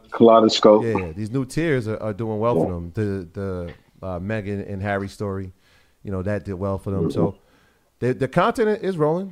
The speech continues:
Speaker 2: it's rolling, but these new ad tiers have helped them. Um, so that's why, you know, they, they blew their earnings out the water. So shout out to them. I don't think we did. We didn't, we didn't put the coffin sign up for them. We just said there was some trou-,
Speaker 1: No, I
Speaker 2: some
Speaker 1: didn't.
Speaker 2: troubled days ahead.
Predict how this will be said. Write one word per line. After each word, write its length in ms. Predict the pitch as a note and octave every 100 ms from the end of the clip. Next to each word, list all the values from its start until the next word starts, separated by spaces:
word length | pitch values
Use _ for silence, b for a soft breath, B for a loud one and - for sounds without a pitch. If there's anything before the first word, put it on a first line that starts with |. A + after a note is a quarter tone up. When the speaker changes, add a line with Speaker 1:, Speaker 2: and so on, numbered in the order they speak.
| E3+
Speaker 2:
it's 120 | B2
rolling, 320 | B2+ C#3 C#3
but 120 | A2+
these 140 | B2+ A#2+
new 160 | B2+
ad 240 | A2 A2 G#2+
tiers 320 | A2+ G2+ F#2+ -
have 180 | G#2 F#2
helped 260 | G#2 -
them. 220 | F#2+ F2
Um, 360 | F#2 F#2 F2 E2+
so 120 | -
that's 160 | G#2+ A#2
why, 180 | A#2+ A#2
you 140 | G#2+
know, 200 | A#2 A#2 -
they, 100 | G#2+
they 200 | E2 G#2+
blew 180 | F2+ A2
their 120 | G2+
earnings 200 | G#2 G2
out 140 | G2
the 80 | G2
water. 200 | G2 F2
So 300 | E2 F2 E2 -
shout 180 | G#2+ G#2+
out 120 | G#2+
to 60 |
them. 240 | G2+ G2 F#2+ _ _ _ _ -
I 80 | A2
don't 160 | B2
think 120 | B2+ A2
we 100 | G#2+
did. 200 | - B2
We 100 | D3+
didn't, 200 | B2+ A#2
we 80 | C#3
didn't 120 | B2
put 100 | A#2+
the 80 | -
coffin 300 | G#2+ G#2 F#2+
sign 220 | F#2+ F#2
up 120 | F2
for 60 | F#2+
them. 140 | F#2+
We 100 | F#2+
just 140 | F#2+ F#2+
said 160 | G2
there 100 | G2
was 180 | F#2 E2+ -
some 220 | G#2 F#2+
trou-, 180 | G#2 A2
Speaker 1:
No, 200 | A2+ A2
I 120 | G2+ F#2+
Speaker 2:
some 80 |
Speaker 1:
didn't. 140 | F#2 -
Speaker 2:
troubled 240 | C3+ B2
days 180 | A#2 A2
ahead. 340 | G#2 G#2+ A2